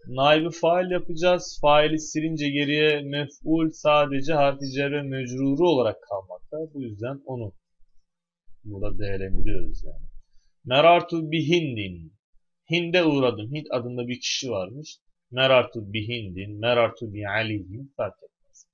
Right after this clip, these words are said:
Murra, uğranıldı. Bi Hindin, Hind'e. Faili siliyorsun. Tu faildir burada. Merra fiil, tu fail, Hind mef'ul. İhtefeza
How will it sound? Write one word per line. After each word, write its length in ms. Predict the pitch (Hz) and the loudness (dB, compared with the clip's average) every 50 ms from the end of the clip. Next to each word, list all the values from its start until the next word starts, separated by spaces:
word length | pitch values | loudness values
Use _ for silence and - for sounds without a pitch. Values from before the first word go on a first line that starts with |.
| _ _ _ _ _ _ _ - | _ _ _ _ _ _ _ -16
Murra, 680 | 120 120 139 165 190 185 156 127 117 113 101 90 85 - - | -12 -6 -2 0 2 2 2 0 0 0 0 0 -2 -6 -8
uğranıldı. 1080 | - 127 127 127 127 123 123 123 123 123 127 123 123 120 120 117 123 131 120 101 85 - _ _ _ _ _ _ _ _ _ _ _ _ - | -8 -6 -6 -4 -2 -2 -2 -2 -2 -4 -6 -6 -6 -6 -6 -2 0 0 0 0 -4 -10 _ _ _ _ _ _ _ _ _ _ _ _ -8
Bi 160 | 117 107 113 | -8 -6 -4
Hindin, 440 | 135 127 113 104 101 123 127 117 107 | -4 -6 -6 -6 -10 -10 -10 -10 -12
Hind'e. 340 | 98 92 87 82 78 76 - _ _ _ _ _ _ _ _ _ _ - _ _ _ _ _ _ | -12 -12 -12 -12 -14 -16 -16 _ _ _ _ _ _ _ _ _ _ -20 _ _ _ _ _ _
Faili 520 | _ - - 127 123 127 127 139 139 147 | _ -4 0 2 4 4 4 2 0 -4
siliyorsun. 680 | 139 - - 113 117 123 120 110 98 - - 92 92 - - | -8 -12 -14 -10 -6 -4 -4 -4 -4 -6 -12 -18 -20 -18 -12
Tu 140 | - 139 143 139 - | -10 -10 -10 -10 -6
faildir 420 | - 110 104 107 107 101 90 92 85 | -2 0 0 0 0 -2 -6 -12 -14
burada. 420 | 87 87 87 - 117 131 139 135 _ _ _ _ _ _ _ | -14 -14 -10 -8 -8 -8 -8 -10 _ _ _ _ _ _ _
Merra 560 | - 110 117 120 117 104 104 107 98 92 90 - _ | -8 -4 -2 -2 -2 -4 -4 -4 -4 -4 -6 -10 _
fiil, 540 | - - - - - 131 139 151 160 156 160 _ _ _ - | -16 -16 -14 -10 -6 -6 -6 -6 -6 -10 -14 _ _ _ -12
tu 180 | - 120 107 98 - - - | -10 -8 -8 -8 -12 -8 -4
fail, 340 | 120 117 120 131 127 123 123 | -2 0 0 -2 -2 -6 -10
Hind 180 | 123 131 131 _ | -14 -14 -16 _
mef'ul. 320 | 110 104 101 - _ _ - _ _ _ _ _ _ _ _ _ _ _ _ _ _ _ _ _ _ _ _ _ _ _ _ - _ _ _ _ _ _ _ _ _ _ _ _ _ _ _ _ _ _ _ _ _ _ _ _ _ _ _ _ _ _ _ | -18 -18 -18 -18 _ _ -20 _ _ _ _ _ _ _ _ _ _ _ _ _ _ _ _ _ _ _ _ _ _ _ _ -20 _ _ _ _ _ _ _ _ _ _ _ _ _ _ _ _ _ _ _ _ _ _ _ _ _ _ _ _ _ _ _
İhtefeza 1700 | - 160 165 156 - - - - - - _ _ _ - - 185 185 185 - - 147 127 117 110 101 101 101 95 95 95 95 101 107 107 | 0 0 0 0 -4 -6 -10 -12 -16 -20 _ _ _ -2 2 2 2 2 2 0 0 0 0 0 -2 -2 -2 -2 0 -2 -2 -4 -8 -16